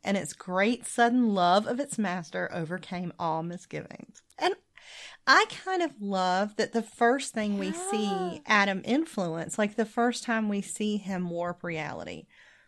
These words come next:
Speaker 1: is,
Speaker 2: Yeah.
Speaker 1: is with love.
Speaker 2: Is with love. And that the dog feels that love. And then
Speaker 1: Mm-hmm.
Speaker 2: we have, you know, later we're gonna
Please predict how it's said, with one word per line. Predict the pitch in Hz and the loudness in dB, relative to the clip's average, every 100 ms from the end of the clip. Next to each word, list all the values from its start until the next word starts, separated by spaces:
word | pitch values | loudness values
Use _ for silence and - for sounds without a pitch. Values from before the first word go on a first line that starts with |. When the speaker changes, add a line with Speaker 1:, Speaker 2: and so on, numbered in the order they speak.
| _ _ | _ _
Speaker 1:
is, | 226 202 | 4 6
Speaker 2:
Yeah. | 185 | 4
Speaker 1:
is | 214 226 | 4 4
with | 240 240 | 2 2
love. | 294 247 - - - _ _ _ _ _ _ | 4 4 0 -6 -20 _ _ _ _ _ _
Speaker 2:
Is | 240 262 233 | 8 8 6
with | 202 214 214 202 - _ - | 2 4 6 4 -6 _ -6
love. | 220 247 294 - - - | 0 4 4 2 -6 2
And | - 254 247 | 6 8 8
that | 247 | 8
the | 254 | 8
dog | - 226 220 247 269 262 | 6 8 10 10 8 4
feels | 226 - 294 320 339 285 | -8 0 2 4 4 2
that | - 175 160 | 4 6 6
love. | 170 160 151 | 6 6 6
And | - 247 247 | 8 8 10
then | 277 - | 8 6
Speaker 1:
Mm-hmm. | |
Speaker 2:
we | 285 262 | 4 4
have, | 226 208 196 | 6 6 4
you | |
know, | 170 156 | 0 2
later | 185 190 | 4 4
we're | 147 | 2
gonna | 156 151 139 | 0 0 -2